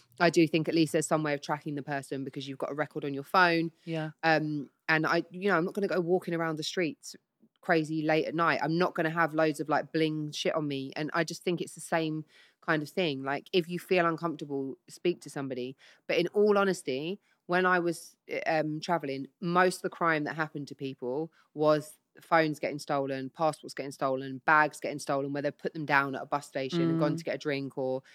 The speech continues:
Speaker 1: you know, turned their back for a minute and someone's whipped their whole
Speaker 2: Yeah.
Speaker 1: bag.
Speaker 2: Just, like,
Speaker 1: Not
Speaker 2: keeping your s-, wits about you in a city,
Speaker 1: Yeah,
Speaker 2: in
Speaker 1: not,
Speaker 2: England.
Speaker 1: not violent crime, you
Speaker 2: Yeah.
Speaker 1: know. And obviously there's gonna be, or, or sexual, sexually violent crime. There's obviously gonna be cases of,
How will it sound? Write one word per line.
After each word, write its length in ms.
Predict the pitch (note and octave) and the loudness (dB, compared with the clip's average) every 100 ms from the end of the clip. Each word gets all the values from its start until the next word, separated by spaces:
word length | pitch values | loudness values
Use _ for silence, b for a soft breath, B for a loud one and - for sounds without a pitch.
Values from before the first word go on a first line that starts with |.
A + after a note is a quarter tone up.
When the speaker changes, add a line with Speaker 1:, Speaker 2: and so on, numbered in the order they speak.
| B B | B B
Speaker 1:
you 60 | D3 | -2
know, 120 | D3 | -2
turned 300 | - E3 D3+ | 0 0 0
their 80 | C#3+ | 0
back 240 | D3 C#3 - | 2 2 0
for 100 | D3+ | -6
a 20 | |
minute 180 | C#3 C3+ | -4 -6
and 100 | C#3+ | -6
someone's 400 | C#3+ C#3 C3+ - | -8 -8 -10 -4
whipped 240 | D3+ - | -4 -4
their 120 | C#3 | -6
whole 160 | C3+ C#3+ | -2 0
Speaker 2:
Yeah. 60 | D#3+ C#3+ B2 | 4 4 2
Speaker 1:
bag. 140 | B2+ _ b b | -4 _ b b
Speaker 2:
Just, 140 | B3+ - | -6 -2
like, 80 | F#3+ | 2
Speaker 1:
Not 100 | F#3+ | 2
Speaker 2:
keeping 260 | - A3 | 2 0
your 40 | G3+ - | 0 -4
s-, 40 | |
wits 240 | F3 F3 | -6 -4
about 200 | F3 E3 | -2 -2
you 60 | D#3+ | 0
in 60 | D3+ | -2
a 60 | |
city, 440 | C#3 F#3 D#3 C3+ D3+ | -2 -6 -6 -8 -4
Speaker 1:
Yeah, 140 | E3 C3 | 0 2
Speaker 2:
in 100 | E3+ | 4
Speaker 1:
not, 180 | F#3 C3 | 4 2
Speaker 2:
England. 200 | C#3+ - | -4 -4
Speaker 1:
not 280 | F#3 F3+ D3 | -2 -2 2
violent 580 | D#3+ D#3+ D3+ C#3+ C3+ - _ - | 4 6 4 0 -6 -10 _ -8
crime, 420 | D3+ C3+ A2 B2 | -2 -2 -2 -8
you 80 | D#3+ | -8
Speaker 2:
Yeah. 120 | D3+ | -4
Speaker 1:
know. 220 | C#3 B2+ C3 | -2 -2 0
And 120 | E3 | 0
obviously 340 | F3 F3+ - E3 | 0 0 -2 -2
there's 140 | D#3 | -2
gonna 180 | E3+ D3+ | -2 -4
be, 360 | C#3+ C#3 C3+ - - D3 | -4 -6 -6 -12 -8 -2
or, 220 | C#3+ D3+ | 0 0
or 140 | D3+ D3+ | -2 -2
sexual, 580 | - D3+ - D3+ C#3 G#2+ | -2 -2 -2 -4 -4 -4
sexually 340 | - - D#3 | -4 -6 -4
violent 320 | C#3 C3 B2+ A#2+ | -2 -2 -2 -4
crime. 160 | C3 | -4
There's 160 | C#3 C#3 | -4 -4
obviously 340 | E3 D#3 - D#3 | -4 -4 -6 -6
gonna 200 | C#3+ C#3 | -6 -4
be 260 | C#3 C3 B B B - | -6 -8 B B B -4
cases 380 | D3+ C#3 C3+ C3+ | -2 -2 -6 -10
of, 160 | B2 | -10